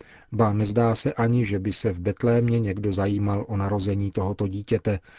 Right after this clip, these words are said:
které mudrci nazývají židovským králem, nebo o tyto muže, přišlé z východu, aby ho navštívili.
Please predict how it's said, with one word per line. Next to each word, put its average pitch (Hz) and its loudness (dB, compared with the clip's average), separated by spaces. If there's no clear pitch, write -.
které 131 2
mudrci 127 2
nazývají 104 0
židovským 104 -2
králem, 107 0
nebo 104 0
o 95 -6
tyto 95 -2
muže, 98 2
přišlé 135 0
z 92 -2
východu, 117 -2
aby 110 -2
ho 110 -2
navštívili. 95 -2